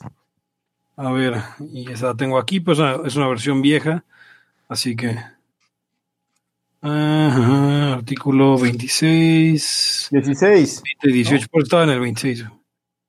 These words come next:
Speaker 1: Ah, catorce, quince,
Speaker 2: Catorce.
Speaker 1: dieciséis. Nadie puede ser
Speaker 2: Catorce y dieciséis.
Speaker 1: molestado. Nadie puede ser molestado en su persona, familia, domicilio, papeles o posesiones, sino en virtud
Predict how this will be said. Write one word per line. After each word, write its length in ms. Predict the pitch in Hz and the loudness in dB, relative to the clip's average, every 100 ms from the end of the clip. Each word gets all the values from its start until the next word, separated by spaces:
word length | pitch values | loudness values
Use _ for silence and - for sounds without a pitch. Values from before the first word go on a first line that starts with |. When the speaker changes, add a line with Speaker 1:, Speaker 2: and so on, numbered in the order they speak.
| _ _ _ - | _ _ _ -12
Speaker 1:
Ah, 600 | 170 165 170 170 170 165 143 | -6 -2 -2 0 0 -2 -2
catorce, 840 | 143 123 202 151 - 135 123 120 | -4 0 0 2 2 2 2 -2
quince, 340 | 113 196 180 - | 0 0 2 2
Speaker 2:
Catorce. 200 | 139 139 | 2 2
Speaker 1:
dieciséis. 420 | 262 120 294 139 | 0 2 0 2
Nadie 320 | 214 220 220 | 0 4 2
puede 260 | 165 196 196 | 2 2 2
ser 120 | 175 | 2
Speaker 2:
Catorce 80 | 131 | -2
y 40 | |
dieciséis. 220 | 127 131 135 | -2 -4 -4
Speaker 1:
molestado. 460 | 180 175 175 175 _ - - - - - | -4 -6 -6 -6 _ -20 -20 -20 -18 -4
Nadie 300 | 190 240 214 | 0 2 2
puede 140 | 220 | 2
ser 140 | 208 | 2
molestado 420 | 208 170 123 208 196 | 2 0 0 0 0
en 60 | |
su 100 | 147 143 | -2 -4
persona, 360 | 143 190 180 | -4 -2 -2
familia, 340 | 160 151 175 170 | 0 -2 0 0
domicilio, 460 | 143 131 180 175 | 0 -2 -4 -4
papeles 340 | 147 127 151 131 | -2 -4 -4 -6
o 60 | |
posesiones, 560 | 127 120 117 202 202 165 | -8 -8 -6 -2 -2 -2
sino 160 | 151 | -4
en 80 | 135 | -4
virtud 420 | 127 123 190 190 | -4 -4 -2 -2